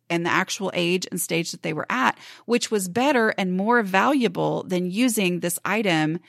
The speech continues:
that had been saved for a long time and had totally had value when it was, you know, in its prime and being used,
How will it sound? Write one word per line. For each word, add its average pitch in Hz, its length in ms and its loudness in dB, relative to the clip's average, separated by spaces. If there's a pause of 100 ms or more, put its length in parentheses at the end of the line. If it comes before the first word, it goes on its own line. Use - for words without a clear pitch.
(560)
that 196 200 2
had 190 120 0
been 190 160 0
saved 381 340 2
for - 160 0
a 196 60 6
long 175 200 2
time 185 280 2
and 185 100 -2
had 202 220 -4
totally 403 380 2
had 190 160 4
value 180 340 2
when 170 140 2
it - 100 -2
was, 151 420 -2
you 170 120 -2
know, - 280 -6
in 180 140 0
its - 140 -4
prime 233 520 2
and 165 200 0
being 170 260 0
used, 220 640 0